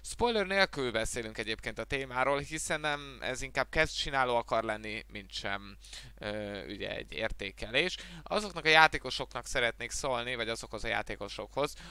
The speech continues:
akik szeretnének új contenthez jutni, ö, az amúgy is csodálatos Fallout három világában.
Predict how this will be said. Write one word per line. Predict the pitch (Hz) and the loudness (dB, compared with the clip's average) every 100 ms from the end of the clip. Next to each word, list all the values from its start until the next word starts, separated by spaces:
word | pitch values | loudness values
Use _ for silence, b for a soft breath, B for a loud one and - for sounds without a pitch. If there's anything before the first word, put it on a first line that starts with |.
| 156 | 0
akik | - 143 143 | 2 2 2
szeretnének | - 151 131 127 123 120 | 6 8 6 4 0 0
új | 139 143 | -2 -6
contenthez | - 131 127 - 113 - 107 104 | 0 -2 -2 0 0 0 -4 -4
jutni, | 107 113 - 143 156 B B B | -8 -10 -8 -4 -4 B B B
ö, | - | 2
az | 131 135 127 147 | 6 8 8 8
amúgy | 185 196 151 | 6 4 2
is | 127 | 4
csodálatos | 147 123 110 110 104 | 6 8 6 4 -2
Fallout | - 107 98 - | 0 0 0 -2
három | 95 67 65 | -4 -6 -6
világában. | 80 78 60 62 - 50 50 | -4 -2 -2 -6 -6 -12 -14